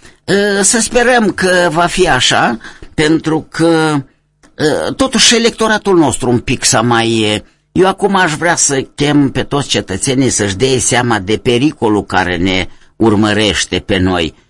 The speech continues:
pentru că, indiferent cum, e, mai trăim, cum continuăm să trăim, dar în dependență. Deci, cine dintre cetățeni își dorește un război ca cel din Donetsk sau din Lugansk?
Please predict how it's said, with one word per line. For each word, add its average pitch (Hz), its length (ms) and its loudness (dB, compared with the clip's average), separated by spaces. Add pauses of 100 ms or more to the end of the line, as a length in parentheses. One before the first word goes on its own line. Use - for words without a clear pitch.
(140)
pentru 151 440 0
că, - 360 -2
indiferent 139 920 0
cum, 127 380 2
e, 110 420 0
mai 123 180 0
trăim, 120 420 0
cum 160 220 0
continuăm 135 520 -2
să - 140 -6
trăim, 131 240 0
dar 113 360 -2 (300)
în 143 260 4
dependență. 135 1080 0 (260)
Deci, 117 380 0 (220)
cine 202 260 -2
dintre 139 360 -2
cetățeni 143 600 -2
își 113 100 -2
dorește 120 400 -2
un 110 100 2
război 101 580 0 (220)
ca 98 120 -2
cel 107 320 0
din 101 360 0 (200)
Donetsk 104 600 -2
sau 95 220 -2
din 92 260 0
Lugansk? 82 520 -2